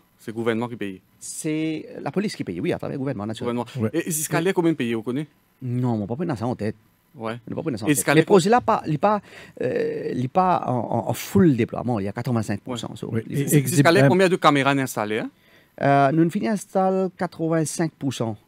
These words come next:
Speaker 2: des, des, des caméras et de bonnes, euh, installations. Ban, ça qui peut tarder, c'est à cause de Wave. C'est pas une affaire comment nous encore, euh, nous, on a certains challenges, là, quelquefois, l'électricité, et cetera.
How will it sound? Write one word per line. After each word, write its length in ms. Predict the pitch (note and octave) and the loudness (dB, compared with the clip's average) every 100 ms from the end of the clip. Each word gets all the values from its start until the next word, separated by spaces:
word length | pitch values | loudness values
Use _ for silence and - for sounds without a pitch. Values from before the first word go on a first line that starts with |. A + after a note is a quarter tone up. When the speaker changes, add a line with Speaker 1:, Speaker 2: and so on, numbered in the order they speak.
| - | -8
Speaker 2:
des, 280 | A2+ A2 G2+ | -4 -2 -2
des, 300 | - E2+ - | -4 -6 -8
des 120 | G#2+ | -8
caméras 500 | G#2+ G#2 G#2 A2+ G2+ | -8 -8 -6 -6 -6
et 80 | A2+ | -8
de 80 | G#2+ | -8
bonnes, 320 | G#2+ G#2 G2+ | -8 -8 -8
euh, 460 | G2+ G2 G2 F#2+ F#2 - - - | -8 -8 -8 -10 -12 -14 -16 -16
installations. 600 | - - G2 F#3 D#3 E3 | -14 -10 -10 -10 -10 -8
Ban, 160 | C#3 E3 | -6 -6
ça 140 | E3 | -6
qui 100 | E3 | -8
peut 140 | F3+ E3 | -4 -6
tarder, 500 | - D3+ C3+ D3 F#3 | -2 -2 -2 -2 -4
c'est 140 | - | -4
à 80 | D3+ | -8
cause 420 | - C3+ C3+ A2+ | -6 -4 -4 -4
de 60 | A2+ | -6
Wave. 640 | A2 G#2 C3 E3 F3+ - _ _ _ _ _ | -6 -4 -4 -4 -8 -14 _ _ _ _ _
C'est 60 | A#2 | -6
pas 80 | A#2 | -4
une 80 | |
affaire 180 | A2 A2+ | -4 -6
comment 560 | - A2 G#2+ G#2+ G#2 F#2+ | -8 -8 -6 -6 -6 -6
nous 120 | A#2 | -6
encore, 480 | A2 A#2+ A2+ A2+ - | -6 -6 -4 -4 -6
euh, 400 | G#2+ G#2+ G#2 G2 | -8 -6 -6 -4
nous, 100 | A#2 | -4
on 60 | A2+ | -4
a 60 | |
certains 220 | A#2 A#2 | -6 -6
challenges, 380 | A2+ G#2 A2 A#2 | -4 -2 -2 0
là, 140 | A2+ G#2+ | -2 -2
quelquefois, 520 | G#2+ A2 A2+ G#2 G2+ | -2 -2 -2 0 0
l'électricité, 720 | A2+ G#2+ A2 - G2+ A#2+ - _ - | -2 -4 -6 -8 -6 -6 -8 _ -10
et 120 | A2+ | -10
cetera. 300 | G2 G#2 | -8 -8